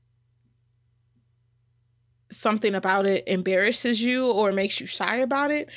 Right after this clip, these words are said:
but my thing is, if you're trying to spice things up, or if things are getting stagnant and you wanna talk to your partner about that, there shouldn't be anything awkward. If you feel unsexy and your partner is not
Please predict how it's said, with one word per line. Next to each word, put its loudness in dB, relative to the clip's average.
but 2
my 2
thing 0
is, 0
if 2
you're 2
trying 2
to 0
spice 0
things -2
up, -2
or 2
if -2
things 0
are 2
getting 0
stagnant -2
and 0
you 2
wanna 0
talk -4
to -2
your -2
partner -2
about -2
that, 0
there 2
shouldn't 0
be 2
anything 0
awkward. -2
If 0
you 2
feel 0
unsexy 0
and 2
your 2
partner 0
is 0
not 2